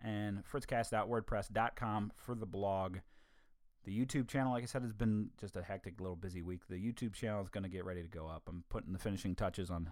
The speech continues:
exactly how I wanna do that. And the video casts that I plan to do are gonna be short snippets, short little video things,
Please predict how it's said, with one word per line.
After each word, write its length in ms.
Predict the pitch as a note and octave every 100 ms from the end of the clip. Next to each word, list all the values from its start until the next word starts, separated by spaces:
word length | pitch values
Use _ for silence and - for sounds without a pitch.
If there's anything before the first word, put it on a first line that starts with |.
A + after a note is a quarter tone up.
| -
exactly 400 | G#2 A#2 A#2 A#2
how 160 | A#2
I 60 | A#2
wanna 160 | A2+ G#2+
do 200 | G#2 G#2
that. 280 | G#2 F#2 - - - -
And 320 | G#2+ G#2+ G#2 G2
the 80 | G2+
video 400 | A2 F3+ G#3 C3+
casts 400 | - B2+ A#2 G#2+
that 160 | A#2+ A2 -
I 80 |
plan 240 | - A2+ G#2+
to 80 | G2
do 220 | G2 G2
are 80 | F#2+
gonna 160 | F#2+
be 200 | F2+ F#2
short 420 | F2+ - A2 G2+ -
snippets, 600 | - A#2 G2+ F#2+ F2 - - - - - - -
short 280 | - C#3+ C3+
little 160 | A#2+
video 320 | A2 A2 G#2 G2
things, 480 | - F#2+ F2+ -